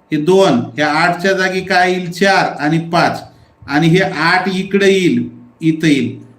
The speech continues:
म्हणजे चौऱ्याण्णव हजार दोनशे पंच्याऐंशी जी संख्या आहे तिथं चौऱ्याण्णव हजार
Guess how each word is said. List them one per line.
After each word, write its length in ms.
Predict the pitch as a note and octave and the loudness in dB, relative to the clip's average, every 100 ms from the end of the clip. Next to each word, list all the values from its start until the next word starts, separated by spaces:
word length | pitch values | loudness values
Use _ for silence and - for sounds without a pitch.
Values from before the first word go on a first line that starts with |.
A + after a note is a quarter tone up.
| _ | _
म्हणजे 200 | D3 D3+ | -2 -2
चौऱ्याण्णव 580 | F3 F#3 F3+ F#3 F#3+ G3+ | 0 -2 0 2 2 4
हजार 380 | G3+ F3+ F#3 F#3+ F3+ | 2 2 -2 -2 -2
दोनशे 380 | F3 F3 E3+ F#3+ | -4 -4 -2 -4
पंच्याऐंशी 640 | F#3+ F#3 E3+ F3+ F3 E3+ | -4 -6 -4 -4 -2 -4
जी 160 | F#3 F#3+ | -2 -4
संख्या 420 | F#3+ F#3 E3+ E3+ | -2 -6 -4 -2
आहे 160 | C#3 - - _ _ - | -2 -4 -12 _ _ -8
तिथं 240 | D3 F#3 | -4 -4
चौऱ्याण्णव 640 | - F#3 F3+ F3+ F#3+ G3 F3 | -2 -2 0 0 0 -2 0
हजार 500 | F3 E3+ E3+ F3+ | -2 0 0 0